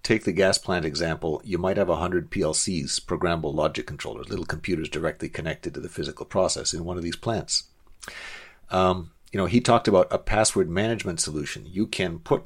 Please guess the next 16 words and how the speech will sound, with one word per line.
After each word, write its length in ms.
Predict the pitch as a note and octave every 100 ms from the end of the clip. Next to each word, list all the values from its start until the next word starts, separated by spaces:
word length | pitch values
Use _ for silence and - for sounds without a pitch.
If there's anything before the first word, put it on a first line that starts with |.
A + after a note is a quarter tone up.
| -
uh, 440 | D#2+ D#2 D2+ D#2 -
you 60 |
know, 120 | D#2
the 120 | C#2 F2
classic 400 | G#2 G2+ F#2 F2
one 100 | E2+
is 100 | E2
a 40 |
Windows 340 | D#2+ F2 F2 E2
Active 300 | F2 - D#2+
Directory 360 | F2 - F#2
controller 500 | - D2+ D#2 D2 C#2 -
into 300 | F#2 F#2+ F2
the 140 | E2
operations 600 | D#2+ D#2+ D#2+ E2 D#2+ D#2 F#2
environment, 540 | D#2+ G2+ G2+ G#2